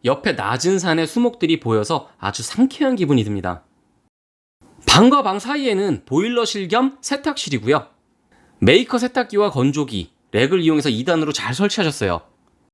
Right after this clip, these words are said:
냉장고, 세탁기, 건조기 등등 여러 가지 가전을 제가 계속 말씀드리는 이유가 건축주분께서 전부 선물로 주고 가신다고 해서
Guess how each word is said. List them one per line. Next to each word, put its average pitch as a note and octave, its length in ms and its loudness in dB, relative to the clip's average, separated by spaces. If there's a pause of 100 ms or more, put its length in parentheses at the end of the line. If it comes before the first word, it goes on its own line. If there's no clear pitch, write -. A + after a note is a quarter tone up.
(320)
냉장고, A#3 640 4
세탁기, C4 580 -6
건조기 F#3 580 0
등등 E3 500 0
여러 D#3+ 220 2
가지 F3+ 180 -4
가전을 C#3 760 0 (220)
제가 D#3+ 180 -2
계속 D3 220 2
말씀드리는 G#3 800 0
이유가 B2 560 -2 (340)
건축주분께서 A#3 1000 2
전부 F3 320 0
선물로 D4 720 2
주고 F3+ 200 -4
가신다고 F#3+ 420 0
해서 A#3+ 340 -2